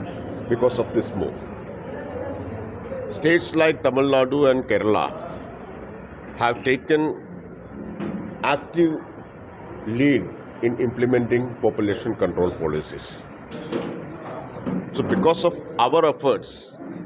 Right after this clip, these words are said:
and sincerity in implementing population control measures, now we are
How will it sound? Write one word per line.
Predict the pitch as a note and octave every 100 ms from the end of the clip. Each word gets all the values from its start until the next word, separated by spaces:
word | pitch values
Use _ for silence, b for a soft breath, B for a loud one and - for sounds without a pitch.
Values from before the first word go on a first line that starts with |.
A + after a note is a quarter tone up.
| - - - - - - -
and | B2+ B2+
sincerity | C3 C3+ - D#3 C3 - F2+ F#2 -
in | C3
implementing | B2 A#2+ B2+ C3 A#2+ B2+ C3 - B2+ A#2+ A#2 - -
population | B2+ C3+ C3 - C#3 B2+
control | A#2 A2 A2+
measures, | G2+ F#2 - G2+ A#2 - - - - - - - - - - - - - - -
now | B2 D3 D#3 C#3+ - - - - - - -
we | C#3+ D#3+
are | C#3+ D3+